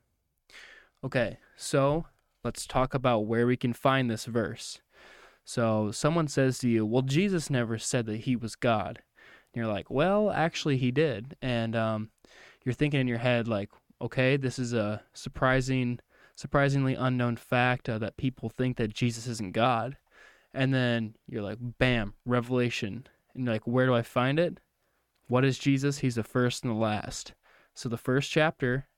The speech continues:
and verse eight, because the eight ball is the last ball to be hit in, in pool. So now I'm going to read it one more time. I'm going to mouth it. I'll start it, and then I'll, you know, uh,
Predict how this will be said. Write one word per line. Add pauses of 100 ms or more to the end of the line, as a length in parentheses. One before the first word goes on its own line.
and
verse
eight, (360)
because
the (100)
eight
ball (160)
is
the
last
ball
to
be
hit
in,
in
pool. (580)
So (180)
now
I'm
going
to
read
it
one
more
time. (540)
I'm
going
to
mouth
it. (680)
I'll
start
it,
and
then
I'll,
you
know, (180)
uh,